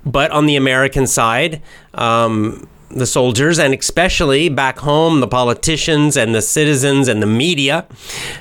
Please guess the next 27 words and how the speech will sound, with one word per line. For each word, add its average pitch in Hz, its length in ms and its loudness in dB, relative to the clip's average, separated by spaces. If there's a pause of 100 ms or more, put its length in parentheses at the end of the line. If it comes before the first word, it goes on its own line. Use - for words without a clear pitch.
(600)
the 143 100 -2
morale 135 440 2
was 147 160 0
low. 180 440 2 (340)
And 123 140 -2
it 143 140 0
kept 143 200 -4
dropping, 131 440 0
dropping, 135 380 0
dropping. 190 440 0 (220)
Even 151 380 2
though 208 420 4
the, 135 580 0
you 135 80 -2
know, 120 120 2
the 127 100 0
Americans 147 600 2
and 117 120 0
the 107 60 0
South 135 300 0
Vietnamese 131 560 0
were 107 120 2
winning 127 360 2
battles 143 480 2
and, 101 260 -2 (260)
and 110 400 -2
were 107 380 -2